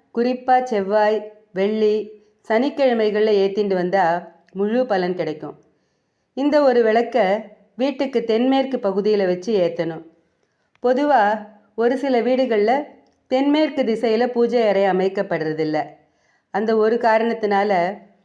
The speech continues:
நம்மளோட வீட்ல தென்மேற்கு பகுதி எதுன்னு பார்த்து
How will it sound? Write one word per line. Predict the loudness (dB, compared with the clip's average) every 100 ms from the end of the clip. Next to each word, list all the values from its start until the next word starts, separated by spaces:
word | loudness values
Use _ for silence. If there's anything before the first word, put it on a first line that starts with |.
| _ -6
நம்மளோட | -2 0 0 0
வீட்ல | -2 -2 -2 -4 -4 -16 _ _ -2
தென்மேற்கு | 2 4 4 2 0
பகுதி | -2 0 0 2 2
எதுன்னு | 2 2 2 0
பார்த்து | 0 0 0 0 0 -4